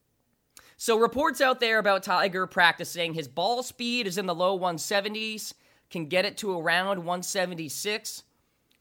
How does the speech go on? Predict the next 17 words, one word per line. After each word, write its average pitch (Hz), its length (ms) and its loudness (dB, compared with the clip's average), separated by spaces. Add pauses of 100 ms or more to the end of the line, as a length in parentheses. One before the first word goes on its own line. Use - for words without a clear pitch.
(260)
which 175 220 -4
is 175 160 -2
above 175 420 2
average 190 460 2
on 175 100 -2
the 151 80 -4
P 190 280 -12
G 180 220 -8
A 165 140 0
Tour, 220 580 -4 (560)
along 170 440 4
the 196 60 -2
same 202 360 -4
lines 190 480 0
as 151 260 -4
Justin 170 480 -4
Thomas. 185 600 -4